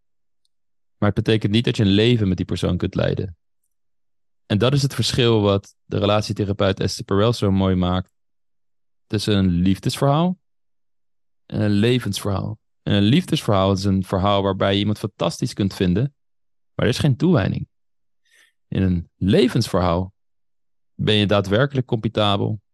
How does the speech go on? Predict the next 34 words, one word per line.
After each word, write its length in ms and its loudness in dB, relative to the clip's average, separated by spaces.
Je 80 -8
hebt 140 -6
een 80 -2
gezamenlijke 540 0
relatievisie 640 0
en 60 0
er 60 2
is 180 -8
toewijding 440 2
van 140 -2
beide 260 0
partners 560 -4
om 340 -2
niet 180 -4
alleen 280 2
liefde 320 0
voor 160 -2
elkaar 300 0
te 80 -10
voelen, 280 -4
maar 140 0
ook 120 -2
echt 220 -4
voor 120 -2
elkaar 260 0
te 140 -4
zijn. 480 -2
En 100 -4
een 200 -4
keuze 360 2
te 100 -4
maken 380 -2
van, 220 -2
"Oké, 360 -2